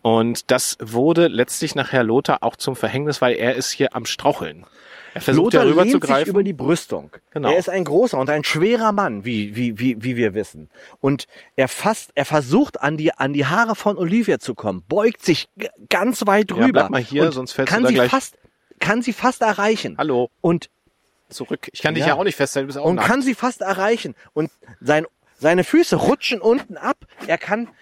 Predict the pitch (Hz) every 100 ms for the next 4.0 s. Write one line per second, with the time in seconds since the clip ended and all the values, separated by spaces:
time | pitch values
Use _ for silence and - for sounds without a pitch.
0 | _ - 165 - 233 233 220 190 226 277
1 | 247 208 190 185 160 165 185 202 196 175
2 | 151 - 151 196 196 185 175 190 180 226
3 | 285 202 147 131 - _ - - 190 190